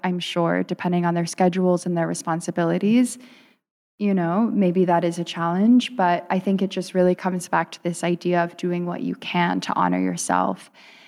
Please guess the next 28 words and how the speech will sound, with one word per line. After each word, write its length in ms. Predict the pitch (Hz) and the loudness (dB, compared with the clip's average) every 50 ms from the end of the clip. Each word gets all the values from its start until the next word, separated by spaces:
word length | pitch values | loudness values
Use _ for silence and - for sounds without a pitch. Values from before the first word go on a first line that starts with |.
| - _ _ - | -20 _ _ 2
And, 340 | 208 196 196 190 190 185 - - _ _ _ | 2 4 4 4 2 0 -4 -10 _ _ _
uh, 360 | 214 202 196 190 185 185 180 - - _ _ _ _ _ _ _ - - - | 2 4 4 4 4 2 2 -2 -4 _ _ _ _ _ _ _ -20 -12 -6
kinda 300 | - - 262 285 349 339 | -2 2 4 4 4 2
going 280 | - 311 285 269 247 | 2 0 2 2 2
back 260 | 214 208 196 202 - | 2 2 0 0 -2
a 60 | 202 190 | -2 -4
little 320 | 190 190 196 190 185 175 | 0 0 2 2 2 2
bit 380 | 175 180 175 170 175 - - - _ _ _ _ _ | 0 -2 -4 -4 -4 -6 -8 -14 _ _ _ _ _
to 140 | - - 208 | -6 -4 0
what 160 | 185 208 190 | 2 2 2
we 140 | 190 202 196 | 2 2 4
were 160 | 185 180 185 | 4 2 2
talking 420 | 185 - - 185 185 - 190 185 180 | 0 -2 -2 -2 -2 -2 -4 -4 -2
about 200 | 175 170 165 - | -2 -2 -2 -2
earlier, 640 | - 202 190 185 190 185 175 170 170 - 185 - - _ _ _ _ - - _ _ _ _ _ | 0 0 2 2 2 2 2 2 0 0 -2 -4 -8 _ _ _ _ -20 -20 _ _ _ _ _
you 100 | - 202 | 2 4
know, 120 | 196 202 196 | 4 4 4
you, 360 | 196 190 208 208 196 - - - - | 4 4 4 2 2 0 -4 -6 0
you 140 | 196 214 214 | 2 2 2
talked 340 | 220 233 233 247 247 - 233 | 4 2 2 0 0 -2 -4
about 180 | 202 - - | -4 -4 -2
how 100 | 185 190 | 0 -2
you 200 | 185 180 180 190 | -2 0 -2 -4
have 200 | 180 175 180 - | -4 -4 -4 -4
a 60 | 175 | -2
lot 180 | 175 175 175 190 | -2 -2 -2 -2
of 260 | - - 190 196 - - | -2 -2 -4 -6 -10 -16
familial 840 | - - - 190 185 185 180 185 185 180 175 170 170 175 180 202 240 | -6 -2 2 2 4 4 4 4 4 4 4 2 2 0 -2 -4 -8